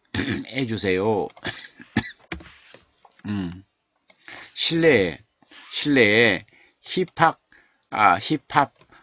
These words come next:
아, 음악이, <clears throat> 아, 어, 흐르고, 어, 흐르고 있다. 이렇게 흐르고 있다.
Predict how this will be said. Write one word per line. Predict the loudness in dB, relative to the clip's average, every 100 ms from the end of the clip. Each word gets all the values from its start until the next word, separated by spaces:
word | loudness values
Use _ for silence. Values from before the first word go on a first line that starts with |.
| _
아, | -4 -2 -2
음악이, | 0 2 2 2 2 2 -2 -10 _ _ _ -10
<clears throat> | -8 -6 -8 -10 _ -20 _ _ -8
아, | -2 0 -2 -4 -6 -8 -14 -16 -18 _ _ -16 -12
어, | -8 -8 -8
흐르고, | -8 -4 -2 2 2 2 -4 _ _ _ _ _ _
어, | -8 -6 -6 -8 -12 -8
흐르고 | -2 -2 0 2 2 0 -8 -14 -8
있다. | -10 -6 -2 -2 -4 -16
이렇게 | -14 -12 -10 -10 -12 -16 -12
흐르고 | -8 -6 -6
있다. | -8 -10 -10 -10